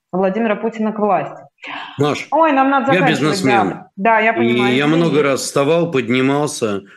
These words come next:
Speaker 2: жизнь
Speaker 1: Да.
Speaker 2: била, я всё равно вставал и поднимался. Нельзя себя жалеть.
Speaker 1: Это
Speaker 2: Нельзя,
Speaker 1: правда.
Speaker 2: нельзя.
Speaker 1: Но надо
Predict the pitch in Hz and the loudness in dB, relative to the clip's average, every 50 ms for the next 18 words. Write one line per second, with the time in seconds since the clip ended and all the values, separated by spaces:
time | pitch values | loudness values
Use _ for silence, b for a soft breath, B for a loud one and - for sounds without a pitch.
0 | B B - 101 107 143 143 127 131 127 120 127 143 156 151 139 131 123 113 - | B B -6 -2 -2 0 0 0 -2 -2 -2 -2 0 0 0 0 0 0 0 -2
1 | - 143 127 123 127 120 - - - 131 123 135 139 139 131 123 - 123 107 113 | -2 -2 -2 0 -2 -2 -2 -2 -2 -2 0 0 0 0 -2 -2 -2 -4 -2 -2
2 | 117 110 107 101 95 92 - - - 82 80 B B B B B B B - 131 | 0 0 0 -2 -4 -6 -8 -8 -8 -8 -8 B B B B B B B -2 -2
3 | 147 156 165 156 135 123 127 175 190 170 - - 135 123 131 127 110 110 120 113 | 0 0 0 0 0 0 0 0 0 0 -2 -2 -2 0 0 -2 0 -2 -2 -2
4 | 101 95 87 82 85 - - _ _ _ _ _ _ _ _ - 240 254 302 285 | -2 -2 -4 -6 -8 -12 -18 _ _ _ _ _ _ _ _ -2 0 0 0 2
5 | 277 269 262 - 180 170 170 165 - - - - - - - 143 156 - 262 269 | 2 2 2 4 2 2 0 -2 -8 -12 -18 -20 -10 -4 -2 0 0 2 2 2
6 | - - 349 381 - 381 | 4 4 4 2 2 0